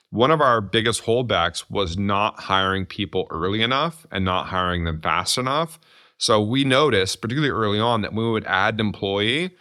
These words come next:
we'd see revenue bumps. We'd add employee and we'd see revenue bumps. We wouldn't see the profit bump right away because of the expenses we're adding on, but we'd see the revenue bumps.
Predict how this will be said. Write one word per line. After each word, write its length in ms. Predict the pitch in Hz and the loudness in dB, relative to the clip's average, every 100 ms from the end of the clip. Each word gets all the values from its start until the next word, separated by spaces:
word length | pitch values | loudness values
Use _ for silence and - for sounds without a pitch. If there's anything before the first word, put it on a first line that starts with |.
| _ _ | _ _
we'd 180 | 107 101 | -4 -2
see 140 | - 113 | 0 2
revenue 440 | 104 107 107 95 | 4 4 2 -2
bumps. 440 | 82 80 82 - | 0 -2 -4 -6
We'd 180 | 107 101 - | -2 -4 0
add 260 | 110 117 | 0 2
employee 560 | 120 101 110 107 107 107 | 0 -2 -2 0 2 0
and 140 | 98 | 0
we'd 100 | 95 | -4
see 160 | - 95 | -4 -2
revenue 380 | 95 107 110 90 | 0 0 0 -2
bumps. 320 | 82 90 - | -2 -4 2
We 80 | 131 | 6
wouldn't 220 | 196 202 | 6 6
see 120 | 208 | 2
the 100 | 151 | 0
profit 640 | - - 120 147 214 185 | -2 -2 2 2 0 -2
bump 280 | - 196 190 | 0 0 2
right 100 | 196 | 0
away 260 | 196 196 202 | 2 2 0
because 320 | 170 - 117 | 0 -2 -2
of 120 | 117 | 0
the 60 | 107 | -2
expenses 580 | 95 - 113 123 156 160 | -2 0 0 2 -2 0
we're 100 | 175 | 0
adding 340 | 160 165 180 | 2 0 0
on, 280 | 185 208 214 - _ _ | 0 0 -2 -4 _ _
but 80 | 143 | 0
we'd 120 | 156 | 2
see 120 | 214 | 2
the 100 | 156 | 0
revenue 440 | 123 139 190 175 107 | 0 0 2 0 -2
bumps. 440 | 95 87 - - | -2 -4 -4 -6